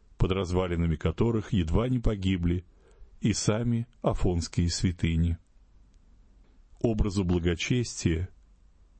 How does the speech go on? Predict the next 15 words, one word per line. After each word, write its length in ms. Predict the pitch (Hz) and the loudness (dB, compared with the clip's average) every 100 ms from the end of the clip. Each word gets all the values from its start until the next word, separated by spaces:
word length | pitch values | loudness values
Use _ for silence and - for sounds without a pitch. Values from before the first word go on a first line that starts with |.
| - | -2
без 280 | 87 87 | 0 0
силы 480 | - - 123 143 127 | -2 -2 0 0 2
его, 520 | 92 87 80 82 87 - - - _ _ _ - - _ - - - | 2 0 0 -2 -2 -6 -18 -20 _ _ _ -20 -20 _ -20 -16 -2
не 180 | 98 113 | 2 2
охранить 880 | 120 - 113 117 104 87 78 - - _ _ _ _ _ | 0 -2 0 0 0 0 -2 -8 -18 _ _ _ _ _
ни 220 | - 92 123 | 0 2 2
Афона, 720 | 143 - 127 117 110 104 - - _ _ - _ - - - | -2 0 0 2 0 -2 -4 -18 _ _ -20 _ -20 -20 -4
ни 180 | - 87 | 0 2
русской 460 | 92 110 - - 87 | 2 0 -2 -2 0
земли 640 | 80 85 80 78 104 135 - - - _ _ - _ _ - - - | 2 2 2 2 0 -2 -10 -20 -20 _ _ -20 _ _ -20 -20 -4
от 200 | 101 87 | -2 0
гнева 500 | 85 95 117 127 95 | 2 4 4 2 0
Божия. 640 | 80 87 80 82 85 87 - - - - - - - | 2 0 0 0 0 -2 -8 -20 -20 -20 -20 -12 -2
Девятое 540 | 104 120 156 160 143 | 0 2 0 0 0
мая. 400 | 113 87 87 98 | 2 2 0 -2